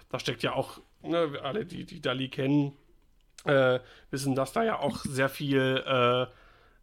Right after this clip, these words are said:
ähm, Taktik hintersteckt und sich bei jedem einzelnen Upgrade auch irgendwie was dabei gedacht wird und wie diese einzelnen Zahnrädchen der Liste dann ineinander greifen.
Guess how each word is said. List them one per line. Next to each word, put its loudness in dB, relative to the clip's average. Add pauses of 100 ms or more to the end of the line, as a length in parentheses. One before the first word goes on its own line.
ähm, -2
Taktik -4
hintersteckt -6
und -2
sich -6
bei -4
jedem -6
einzelnen -6
Upgrade -8
auch -12
irgendwie -8
was -8
dabei -2
gedacht -6
wird -6
und -10
wie -12
diese -4 (280)
einzelnen 0
Zahnrädchen 2
der -2
Liste -6
dann -4
ineinander -4
greifen. -4